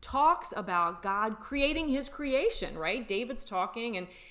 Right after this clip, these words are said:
and he talks about being woven together in our mother's womb. What an intimate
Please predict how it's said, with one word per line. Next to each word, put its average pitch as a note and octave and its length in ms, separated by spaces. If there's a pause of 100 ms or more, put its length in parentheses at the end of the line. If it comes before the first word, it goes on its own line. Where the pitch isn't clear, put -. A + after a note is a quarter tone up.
(100)
and A3 180
he A#3+ 140
talks B3 380
about A3 340
being G#3 360
woven A3+ 680
together G#3 840 (340)
in G3+ 140
our G3 180
mother's G3+ 560
womb. F3+ 480 (360)
What B3 260
an E4+ 160 (160)
intimate C#4 680